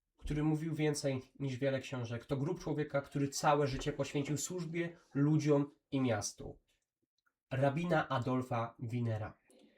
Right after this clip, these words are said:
Jeśli chcecie, żeby grób waszych bliskich wyglądał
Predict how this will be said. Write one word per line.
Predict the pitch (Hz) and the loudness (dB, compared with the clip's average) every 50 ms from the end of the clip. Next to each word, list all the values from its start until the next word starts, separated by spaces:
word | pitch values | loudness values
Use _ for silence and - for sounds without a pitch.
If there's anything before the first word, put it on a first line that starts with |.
| _ _ - - - - | _ _ -12 -12 -8 -4
Jeśli | - 151 160 180 | -4 -4 -2 -4
chcecie, | 175 - - 202 190 - - 160 151 147 143 143 - _ _ _ _ _ _ _ _ _ _ _ - | -4 -4 -2 -2 -2 -2 -2 0 0 0 -2 -2 -6 _ _ _ _ _ _ _ _ _ _ _ -6
żeby | 131 127 143 135 147 147 143 | -2 -2 0 2 2 0 0
grób | 151 127 143 143 156 156 - - - - | 0 0 2 2 2 2 0 -4 -12 -8
waszych | 123 117 123 120 - - 127 120 117 | -6 -4 -2 -2 -2 -4 -4 -4 -4
bliskich | 123 139 143 - - - 131 127 127 - - | -4 -4 -4 -6 -6 -4 -2 -2 -2 -4 -4
wyglądał | 127 123 127 123 135 135 135 131 127 123 120 120 120 120 | -4 -4 -2 0 0 0 0 0 0 0 0 -2 -2 -6